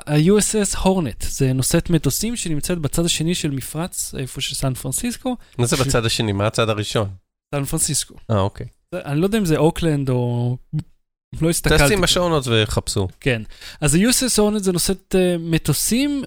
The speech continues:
Speaker 1: היא התחילה את שירותה, אם אני לא טועה, באזור מלחמת העולם השנייה, שירתה גם בווייטנאם, אה, עד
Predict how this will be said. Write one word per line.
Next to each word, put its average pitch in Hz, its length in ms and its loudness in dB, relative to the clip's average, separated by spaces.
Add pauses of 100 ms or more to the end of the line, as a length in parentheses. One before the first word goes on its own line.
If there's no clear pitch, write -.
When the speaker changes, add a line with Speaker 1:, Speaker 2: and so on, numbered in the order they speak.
Speaker 1:
היא 139 380 0
התחילה 185 340 0
את 165 80 -2
שירותה, 147 460 -2
אם 180 60 -2
אני 160 80 0
לא 151 40 0
טועה, 151 180 -2
באזור 143 260 -2
מלחמת 151 340 -2
העולם 135 220 0
השנייה, 151 440 0
שירתה 143 360 -2
גם 135 200 2
בווייטנאם, 175 760 -2 (440)
אה, 143 180 4
עד 170 220 2